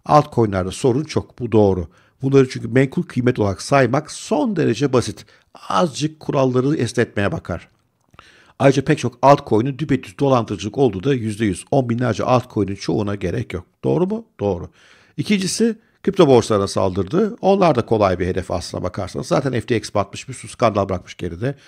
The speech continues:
Binance'in ne yaptığı belli değil, hangi ülkede belli olduğu değil. CoinDesk düzgünce Amerikan sermaye piyasası kurallarına göre işlem yapan bir yer.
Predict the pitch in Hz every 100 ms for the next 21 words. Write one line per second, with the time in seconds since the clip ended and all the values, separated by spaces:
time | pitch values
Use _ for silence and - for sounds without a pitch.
0 | - _ - 156 135 117 135 117 110 107
1 | 101 95 85 104 120 110 104 92 95 90
2 | 90 87 85 90 113 175 - _ _ _
3 | _ 180 208 160 110 - 117 104 135 113
4 | 165 127 107 101 117 120 120 135 - -
5 | 120 113 117 135 131 117 110 - - 113
6 | 110 110 107 98 95 - 101 92 92 85
7 | 95 175